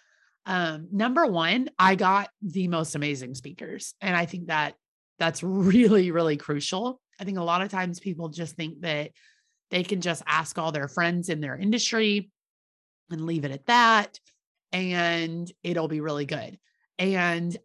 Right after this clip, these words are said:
I really branched out. Of course, I have some of my amazing, uh, business friends, biz besties speaking at the event every time. But I also reached out to some people that this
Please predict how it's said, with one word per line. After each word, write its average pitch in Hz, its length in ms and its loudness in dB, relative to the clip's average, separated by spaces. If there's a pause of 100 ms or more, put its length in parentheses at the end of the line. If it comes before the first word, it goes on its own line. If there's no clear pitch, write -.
I 233 540 2
really 214 380 0
branched 175 440 -4
out. 156 240 0
Of 165 120 -12
course, 208 420 2
I 175 100 -2
have 160 400 -2 (220)
some 175 220 -8
of 160 120 -8
my 165 140 -4
amazing, 147 680 -6 (920)
uh, 151 280 -2
business 160 460 -2
friends, 147 420 -2
biz 151 240 -4
besties 156 800 -8
speaking 160 680 -8 (300)
at 156 180 -4
the 170 120 -6
event 151 340 -8
every 147 260 -8
time. 175 580 0 (720)
But 208 540 4
I 180 120 -2
also 262 360 -2
reached 226 380 -4
out 190 160 -4
to 190 60 -10
some 185 200 -8
people 185 400 -8
that 170 400 -6 (100)
this 202 400 -4